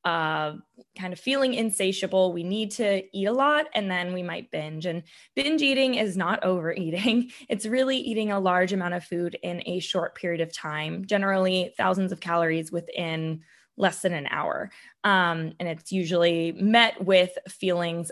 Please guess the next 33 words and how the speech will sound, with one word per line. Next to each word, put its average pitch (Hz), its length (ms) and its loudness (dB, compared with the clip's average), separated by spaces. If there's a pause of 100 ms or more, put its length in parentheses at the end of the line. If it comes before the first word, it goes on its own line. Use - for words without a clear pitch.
of 160 420 -2
guilt, 202 280 2
shame, 175 680 -4
losing 196 320 0
control. 165 640 0
And 160 320 -8
I 180 120 0
once 170 260 -4
described 170 400 -2
it 160 80 -4
as 160 120 -4
a 175 80 -10
feeling 156 440 -8
of 196 120 -12
blacking - 400 -10
out. - 300 -10 (380)
So 214 720 4 (120)
the 202 160 2
binge 277 380 2
restrict 247 360 0
cycle 185 320 2
or 175 100 2
restrict 202 360 -4
binge 190 200 -2
cycle 170 440 0
is 175 160 0
essentially 185 460 0
when 165 380 -4
then 269 180 2
you 262 100 2
go 226 200 6
from 208 200 2
binging 214 540 2